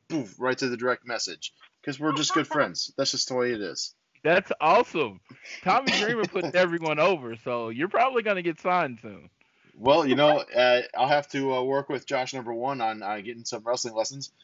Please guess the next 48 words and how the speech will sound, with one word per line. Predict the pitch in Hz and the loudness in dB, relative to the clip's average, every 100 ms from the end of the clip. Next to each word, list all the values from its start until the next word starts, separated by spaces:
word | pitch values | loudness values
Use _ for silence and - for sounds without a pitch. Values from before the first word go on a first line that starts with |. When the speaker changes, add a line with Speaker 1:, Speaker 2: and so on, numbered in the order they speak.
| _ _ 151 | _ _ 4
Speaker 1:
Or, | 151 | 4
you | 143 160 | 4 0
know, | 151 | 2
or | 135 | 2
even, | 156 147 131 | 0 0 -2
you | |
know, | 131 | -2
Sandy's | 127 147 143 123 | 0 -2 -2 2
got | 135 127 | 2 2
a | |
pretty | 135 123 | 0 0
good | 123 | 0
in, | 120 127 120 | -2 -2 -2
uh, | 117 113 | -2 -2
with | 117 | -4
the, | 123 120 104 | -4 -4 -4
with | 127 | -6
the, | 120 110 107 | -6 -4 -2
uh, | 104 98 - | 0 -2 -2
Lethal | 135 135 117 | -6 -4 -6
Academy. | 104 107 98 95 104 _ _ _ _ | 0 0 0 -4 -14 _ _ _ _
Uh, | 95 98 95 | 2 4 4
so, | - 107 101 101 - | 0 0 0 -4 -4
uh, | 104 92 | -4 -4
'cause | - 113 | -4 0
I | 107 | 0
don't | 147 160 | 0 -2
know | |
if | 151 156 | -2 -2
you, | - | -4
F-, | - - - 131 | -8 -18 -16 -2
Floyd, | 165 147 | 0 2
I | 139 | 2
don't | - 143 | 2 2
know | 143 | 0
if | 139 | 0
you | 135 | 0
were | 123 | 0
aware, | 120 139 | 2 2
but | 107 - - - | 2 -6 -14 -12
S-, | 131 - | -10 -4
Sandy | 156 135 120 | -4 0 0
actually | 120 117 101 | 0 -4 -6
trains | - 123 107 104 | -4 -4 -6 -8
with, | 104 - | -8 -6
uh, | 85 85 82 - | -4 -2 -4 -4
Jay | 104 | -6
Lethal. | 98 98 - - | -6 -6 -10 -18